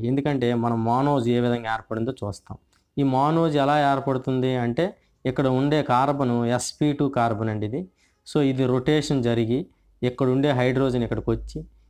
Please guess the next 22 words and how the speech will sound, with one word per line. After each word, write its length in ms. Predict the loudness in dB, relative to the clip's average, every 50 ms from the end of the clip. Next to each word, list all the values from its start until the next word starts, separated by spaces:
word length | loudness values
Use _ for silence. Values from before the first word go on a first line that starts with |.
| _ _ -16
so, 180 | -4 -2 0 0
ఇక్కడ 320 | 0 0 0 0 0 0
ఉండేది 320 | 0 2 2 2 2 2
ఈ 160 | 2 0 0 0
కా-, 360 | 0 0 0 2 0 0 0
ఈ 100 | -2 -2
కార్బన్ 480 | -2 0 0 0 0 0 0 0 0 0
మీదకి 200 | -2 -2 -4 -6
వస్తే, 480 | -6 -8 _ -8 -6 -6 -6 -6 -8 -12 _ _ _ _ -14
so, 120 | -4 -2
overall 600 | 0 2 2 2 4 4 2 2 2 2 2 2 2
ఇక్కడ 260 | 0 -2 -2 -2 -4
సీ 240 | -4 -2 -2 -2 0
టూ 160 | 2 0 0
రొటేషన్ 440 | 0 0 0 0 -2 -2 -2 -4 -4
జరుగుతుంది. 440 | -2 -4 -4 -2 -2 -2 -4 -4 -6
సీ 200 | -4 -2 0 0
వన్ 220 | 0 -2 -4 -2
కార్బన్, 400 | -2 0 0 0 -2 -4 -6 -6
సీ 180 | -4 -4 -4 -2
టూ 100 | -2 -4
కార్బన్, 460 | -4 -2 -4 -4 -4 -8 -10 -12